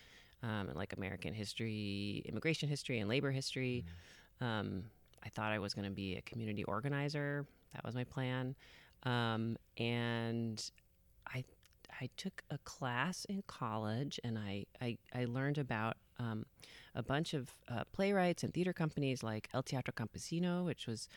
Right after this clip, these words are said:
Speaker 2: Mm.
Speaker 1: kind of the cultural arm of the, um, United Farm Workers Union. Um, and I read Susan Laurie Parks and
Speaker 2: Mm-hmm.
Speaker 1: Naomi Wallace, and I, my mind was blown, and I realized, wow, I could bring together my interest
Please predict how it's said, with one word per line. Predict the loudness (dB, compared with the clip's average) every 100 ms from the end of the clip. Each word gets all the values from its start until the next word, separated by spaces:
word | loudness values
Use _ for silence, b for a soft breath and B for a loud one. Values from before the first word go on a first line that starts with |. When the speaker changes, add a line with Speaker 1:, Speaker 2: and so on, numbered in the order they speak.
| B
Speaker 2:
Mm. | -6
Speaker 1:
kind | -2 0
of |
the | 0 -2
cultural | -2 -4 -2 -2
arm | 2 2 4 2
of | 0 -4
the, | -4 -2 0 0
um, | -2 -2 -4 -6 -8 -6
United | 0 0 0
Farm | 0 0
Workers | 0 0 2
Union. | 2 4 2 0 B B B B B
Um, | 0 2 2 0 -2 -6
and | -8 -6 -6 -6 -6 -6
I | -8
read | -8 -10 -10
Susan | -8 -6 -6
Laurie | -6 -6
Parks | -2 2 2 2 -2 -6 -4
and | -4
Speaker 2:
Mm-hmm. | -2 -2
Speaker 1:
Naomi | 0 0
Wallace, | 0 2 4 4 2 -2 -6
and | -6
I, | -6 -8 -18 -12 -8
my | -4 -2
mind | -2 0 0 0
was | -4
blown, | 0 2 4
and | 2
I | 0
realized, | 0 0 -2 -4 -8 -16 -14
wow, | -4 0 2
I | 2
could | 2 -2
bring | 0 0
together | 0 0 0 2 0
my | 0
interest | 0 -2 -2 -4 -4 -8